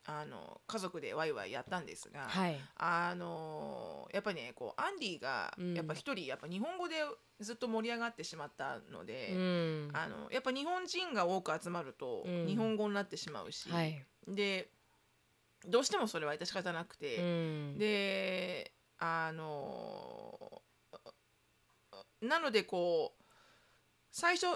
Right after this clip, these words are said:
Speaker 1: 基本的にはアンディがいない時に、
Speaker 2: はいはい。
Speaker 1: ああいう日本語になるであろう集まりはやるんだけど、
Speaker 2: うん。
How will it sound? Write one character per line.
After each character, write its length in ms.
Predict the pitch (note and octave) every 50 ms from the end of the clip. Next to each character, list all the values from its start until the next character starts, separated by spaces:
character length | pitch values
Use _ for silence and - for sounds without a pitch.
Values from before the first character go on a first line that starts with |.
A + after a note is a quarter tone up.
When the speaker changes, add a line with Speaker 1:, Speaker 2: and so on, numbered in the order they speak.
| - A3+ -
Speaker 1:
基 120 | - -
本 120 | G4 G#4 G#4+
的 140 | G#4+ G#4 G#4+
に 120 | G#4+ G4+
は 140 | D#4+ B3+ C#4
ア 60 | E4+
ン 60 | F#4
デ 80 | E4+ C4+
ィ 20 | G#3+
が 100 | G3 F3
い 80 | F#3+
な 160 | G#3+ B3+ D#4 F4
い 40 | F#4
時 280 | G#4 G4 D4 C4 G3
に、 340 | E3 E3 F#3 F#3 F3+ E3+ D3 -
Speaker 2:
は 120 | E3+ E3+ D#3+
い 40 |
は 120 | C#3+ C#3 C#3
い。 40 | B2+ B2+ - -
Speaker 1:
あ 80 | F3
あ 60 | F3 F3
い 80 | F3+
う 120 | F3+ F#3 F#3
日 120 | G3 G#3
本 200 | A#3+ A#3 A3+ A3
語 100 | G#3+ A3
に 60 | A3 A3
な 80 | A3
る 100 | G3+ F#3
で 80 | E3 D#3
あ 100 | D3+ D#3+
ろ 220 | F3 G3 F3 D3+
う 100 | D#3 -
集 60 | -
ま 100 | E3+ E3+ F3+
り 100 | F3+ E3
は 100 | C#3 C#3+
や 140 | C#3+ D3+ E3+
る 120 | G3 G#3
ん 60 | F#3+
だ 100 | - A#2+ -
け 120 | - G2
ど、 80 | - E3+
Speaker 2:
う 40 |
ん。 520 | F3 F3 F3+ F3 E3+ E3 D#3+ D#3 D3+ C#3+